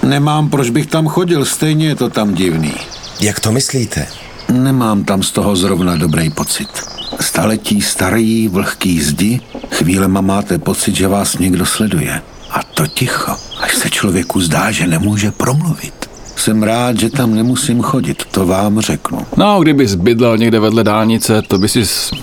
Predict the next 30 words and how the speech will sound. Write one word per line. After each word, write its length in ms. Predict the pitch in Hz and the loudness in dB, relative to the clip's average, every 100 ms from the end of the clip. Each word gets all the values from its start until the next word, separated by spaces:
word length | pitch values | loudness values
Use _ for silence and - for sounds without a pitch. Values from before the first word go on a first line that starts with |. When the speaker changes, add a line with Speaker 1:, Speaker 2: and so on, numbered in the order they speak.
| - - - - | -10 -10 -10 -8
Speaker 3:
set 280 | - - 127 | -4 0 2
sakramensky 640 | - 151 120 104 98 - 101 | 0 0 2 4 2 2 2
vážil 380 | 87 90 92 | 2 2 2
toho 220 | 87 92 82 | 2 2 2
ticha. 420 | 87 - 82 - - - - | 0 -2 -4 -4 -12 -12 -4
Speaker 2:
Co 120 | 165 | -2
mi 120 | 220 | 0
můžete 400 | 233 165 165 135 | 0 -2 -2 -2
říct 360 | 107 104 - - | -2 -4 -6 -4
o 80 | 117 | -2
Batesovi? 640 | 101 90 - 87 76 71 - - - - | -2 -2 -4 -4 -2 -4 -8 -12 -8 -4
Speaker 1:
Co 200 | - 165 | -2 0
o 100 | 165 | 2
něm 200 | 127 104 | 2 0
chcete 480 | - - 107 - | -2 -2 -2 -2
vědět? 760 | 82 78 76 73 71 - - - - - | -2 0 0 0 -4 -4 -8 -8 -10 -6
Speaker 2:
Ani 260 | - 117 139 | -2 0 0
přesně 580 | 107 - 139 - 131 131 | -2 -2 -2 -2 -2 0
nevím. 680 | 165 123 92 87 85 80 53 55 - - - - | 0 -2 0 0 0 -2 -4 -8 -10 -12 -12 -4
Je 160 | 95 113 | 0 2
jiný, 400 | 117 143 143 113 | 2 2 2 2
než 240 | 104 - | 0 0
jsem 180 | - 98 | -2 -2
ho 140 | 90 | 0
znal 260 | 90 90 85 | 0 0 0
dřív. 340 | 76 87 78 - - - - - - | -2 -2 -4 -8 -14 -14 -16 -4 0
Speaker 1:
Mně 200 | 131 123 | 2 0
připadá 600 | - 120 117 110 104 95 | 0 -2 0 0 0 -2
pořád 480 | - 87 90 78 | -2 0 0 -2
stejnej. 760 | - - - - - - - - | -4 -4 -4 -4 -4 -4 -4 -6